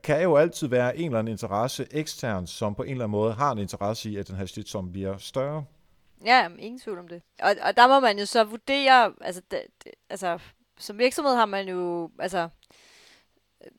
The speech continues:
Speaker 2: sådan er det jo, ikke? Altså, konkurrencesituationen, og, altså, hvis konkurrenten kommer i problemer, kan man bruge det til et eller andet sjovt? Kan man, altså, du ved, kan man lave en joke med det? Jeg kan huske med den der kælervase, det der Imerco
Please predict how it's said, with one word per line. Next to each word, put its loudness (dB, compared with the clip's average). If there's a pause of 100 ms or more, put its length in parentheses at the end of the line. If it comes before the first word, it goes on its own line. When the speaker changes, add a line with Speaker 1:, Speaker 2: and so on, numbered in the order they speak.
(120)
Speaker 2:
sådan 2
er 8
det 0
jo, 4
ikke? 2
Altså, 4
konkurrencesituationen, -2
og, 4
altså, 0
hvis -8
konkurrenten 4
kommer 0
i 0
problemer, -2
kan -6
man -4
bruge -2
det -6
til -2
et -4
eller 2
andet -2
sjovt? 2
Kan -4
man, -4
altså, -4
du -10
ved, -2
kan -4
man -6
lave 0
en -6
joke 0
med 0
det? 0
Jeg 2
kan -18
huske -8
med 0
den 2
der 0 (140)
kælervase, 0
det -14
der 0
Imerco 0